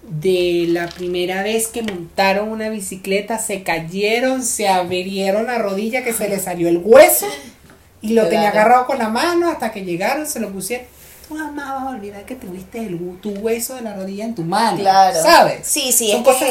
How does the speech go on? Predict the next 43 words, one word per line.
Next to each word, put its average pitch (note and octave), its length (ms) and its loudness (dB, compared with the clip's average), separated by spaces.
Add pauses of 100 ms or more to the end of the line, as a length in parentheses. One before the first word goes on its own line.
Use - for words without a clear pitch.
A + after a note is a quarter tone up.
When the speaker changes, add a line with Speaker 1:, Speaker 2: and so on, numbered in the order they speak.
Speaker 2:
eso. F#3 160 0
Speaker 1:
difíciles A#3 800 -6
de A3+ 80 -4
Speaker 2:
Es G3+ 60 0
que F#3+ 60 0
están F3 180 0
Speaker 1:
olvidar, F#3 200 4
Speaker 2:
conectadas A3+ 360 4
con C#4+ 100 -4
las A#3+ 80 -6
Speaker 1:
o G#3+ 220 2
quizá-, A3 360 0
Speaker 2:
emociones. E3 200 -6
Speaker 1:
claro, D#3 420 -2
quizás G3 300 -4
no A3 100 -2
difíciles, A#3+ 560 -6
pero G3+ 220 0
eso, F#3+ 320 0
como D3+ 200 -8
están E3+ 280 -8
tan B3+ 280 -6
conectados C4+ 480 -4
emocionalmente, F#3+ 1300 -6
Speaker 2:
Claro. G#3 480 0
Speaker 1:
no A3+ 100 -2
la C#4+ 240 -2
puedes A3+ 460 -2 (100)
borrar F#3 760 0 (200)
de G3 80 -8
la E3 120 -10
paz F3+ 460 -4 (400)
de G3+ 140 2
tu F#3+ 120 -2
pequeño D#3+ 560 -2
cerebro D#3 480 -4
y - 60 -2
de - 20 2
Speaker 2:
Claro. F3+ 360 0
Speaker 1:
tu - 40 -12
mente, D#3 460 -6
¿no? B2 60 -14
Speaker 2:
Exacto. E3+ 200 -2